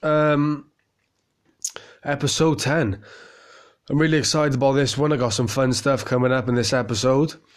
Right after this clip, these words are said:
But I wanna start by, uh, thanking everyone who's been listening, uh, to these past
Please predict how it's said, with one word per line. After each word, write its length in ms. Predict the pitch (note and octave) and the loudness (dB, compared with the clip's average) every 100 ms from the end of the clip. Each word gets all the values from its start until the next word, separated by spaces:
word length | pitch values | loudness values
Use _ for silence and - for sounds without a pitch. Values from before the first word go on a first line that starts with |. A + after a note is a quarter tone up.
| - - - _ | -20 -20 -20 _
But 100 | C3 | -2
I 120 | B2+ C3 | 0 2
wanna 200 | C#3 B2 | 2 0
start 420 | - D3+ C3+ C3+ | 0 0 0 0
by, 160 | C3 B2+ | 0 2
uh, 100 | A#2 | 0
thanking 440 | G#2 C3+ B2+ C3+ | -2 -2 -2 0
everyone 540 | C3 B2 B2+ C3+ C3+ C3+ _ _ _ _ _ _ _ - | 0 0 2 2 0 -4 _ _ _ _ _ _ _ -4
who's 180 | C3 A#2 | -2 0
been 240 | B2 A2+ | 0 2
listening, 580 | B2 A#2+ C3 B2+ A#2+ A#2+ - - - - _ _ _ - | 2 0 0 0 0 -4 -14 -20 -20 -20 _ _ _ -6
uh, 220 | B2+ A2 | -4 -2
to 100 | G#2+ | 0
these 120 | A#2+ | -2
past 680 | G#2+ C3 B2 A#2+ G#2 - | -2 0 2 2 -2 -6